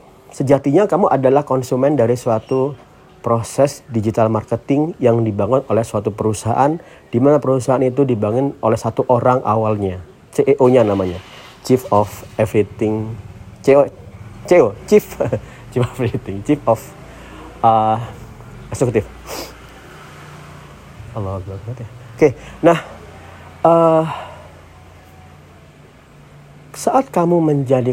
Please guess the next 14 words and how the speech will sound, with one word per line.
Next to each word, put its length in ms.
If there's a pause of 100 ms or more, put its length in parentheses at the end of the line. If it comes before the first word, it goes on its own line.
konsumen 480
dari 240
suatu 400
produk 480 (160)
sosial 320
media, 480 (960)
maka 400 (480)
kamu 480 (220)
sudah 240
paham 320 (160)
apa 240
yang 160
dimaksud 320
dengan 240